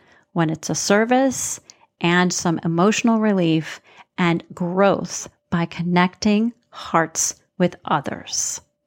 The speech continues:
So as I mentioned before, this ongoing project is not complete yet. So if you would like to put your little imprint on this love project and you would like to make a donation, please do contact me and I will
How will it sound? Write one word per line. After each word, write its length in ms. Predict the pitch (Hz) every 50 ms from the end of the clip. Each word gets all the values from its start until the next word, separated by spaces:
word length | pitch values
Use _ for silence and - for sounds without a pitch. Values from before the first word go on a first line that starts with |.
| _ _ _ _ _ _ _ _ _ _ _ _ -
So 200 | - 294 277 269
as 180 | 269 269 269
I 80 | - 262
mentioned 380 | 254 254 262 269 - 285 254 220
before, 400 | 190 - - 247 240 214 175 156
this 240 | 165 185 185 -
ongoing 400 | 220 214 214 208 - 220 220 214
project 480 | 202 - 233 233 233 208 - 165 - -
is 180 | 165 156 - 180
not 480 | 170 175 175 175 180 185 196 - -
complete 600 | - - 208 196 196 - - 190 185 196 - - -
yet. 400 | 175 170 170 165 160 160 - -
So 120 | - - -
if 240 | 220 208 185 - -
you 120 | 269 294
would 140 | 294 262 247
like 220 | 220 202 185 185
to 100 | - 196
put 480 | 180 - - - 190 - - 156 - -
your 180 | 202 214 226
little 460 | 233 214 202 185 175 170 165 - - _ -
imprint 600 | 196 190 185 185 185 - 196 180 175 175 175 - -
on 300 | - 185 180 175 175 165
this 340 | 160 170 170 170 - - -
love 420 | 180 165 170 170 160 156 - -
project 760 | - - - 160 156 156 151 - 175 160 - - _ - - - - - - - - -
and 120 | 196 190
you 200 | 170 175 190 190
would 120 | 196 196 180
like 200 | 175 170 170 -
to 100 | - 170
make 180 | 170 165 156
a 60 | -
donation, 540 | 156 160 165 160 160 156 170 - - 190 185
please 400 | 180 - 202 196 185 190 190 180
do 380 | 160 - - - 170 165 170 165
contact 520 | - - 160 160 156 156 175 156 156 -
me 140 | 170 165 165
and 100 | 170 170
I 100 | 175 175
will 200 | 175 170 170 165